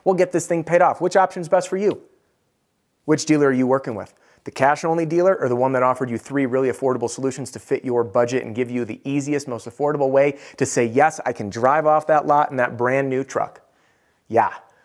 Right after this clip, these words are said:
It's pretty crazy, isn't it? And that, my friend, is why you need to be offering financing on every single job. I'm gonna share more in just a second. First, welcome,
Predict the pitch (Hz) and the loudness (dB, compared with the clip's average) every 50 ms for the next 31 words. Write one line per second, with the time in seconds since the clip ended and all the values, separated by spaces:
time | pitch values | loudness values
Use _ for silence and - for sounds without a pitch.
0 | _ _ _ _ _ _ _ _ _ - - - 156 139 113 - 135 120 110 98 | _ _ _ _ _ _ _ _ _ -14 -4 -2 -2 0 0 2 2 2 2 2
1 | 92 95 98 104 120 120 - - _ _ _ - 110 104 120 139 170 - 147 127 | -2 -4 -4 -4 -4 -6 -6 -8 _ _ _ -10 -6 0 2 2 2 2 -2 -6
2 | 110 - - 107 101 110 - - _ _ _ _ _ - 123 123 107 107 107 107 | -6 -4 -4 -6 -6 -6 -8 -16 _ _ _ _ _ -8 -8 -6 -2 0 2 2
3 | 117 135 135 123 120 120 123 120 120 107 104 107 - - 113 110 - - 104 107 | 2 2 0 -2 -2 -2 -2 0 2 2 2 0 -2 -6 -10 -8 -6 -6 -4 -4
4 | 104 104 - - 110 107 104 _ _ - - 113 101 - - 101 95 98 101 101 | -4 -6 -6 -8 -10 -10 -10 _ _ -8 -6 -6 -4 -2 -2 -2 -2 -2 -4 -6
5 | - - - 117 101 98 101 107 110 95 92 95 - 117 123 127 123 113 - 135 | -8 -8 -8 -8 -6 -6 -6 -6 -6 -6 -6 -6 -6 -4 -4 -4 -4 -2 -2 -2
6 | 117 110 117 131 139 147 143 147 - - 113 107 113 117 - - 107 - 139 117 | -2 -2 0 2 2 4 4 2 0 -4 -8 -6 -6 -6 -6 -6 -6 -4 -4 -4
7 | - 127 - - 160 151 - - - - _ _ _ _ - - 135 139 - 117 | -4 -6 0 2 2 2 2 -2 -12 -20 _ _ _ _ 0 0 0 0 0 -6
8 | 92 | -14